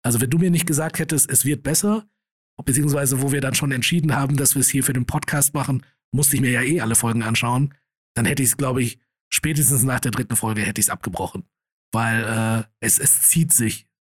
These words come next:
So, also ich, ich sag zwar, dass die Serie gut ist und guter Basketball-Content ist,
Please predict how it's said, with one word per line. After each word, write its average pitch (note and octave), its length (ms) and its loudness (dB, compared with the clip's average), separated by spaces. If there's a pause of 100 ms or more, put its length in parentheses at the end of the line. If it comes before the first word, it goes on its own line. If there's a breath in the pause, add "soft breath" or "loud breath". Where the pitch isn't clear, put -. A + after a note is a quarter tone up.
(140)
So, A#2+ 80 0
also A2+ 400 0
ich, B2 300 0
ich C3 120 0
sag D3+ 220 0
zwar, D#3+ 140 0
dass C#3+ 120 0
die D3 100 0
Serie C#3 300 0
gut F3+ 280 0
ist A#3+ 180 2
und B2+ 120 0
guter D3 220 0
Basketball-Content E3+ 800 0
ist, E3 220 0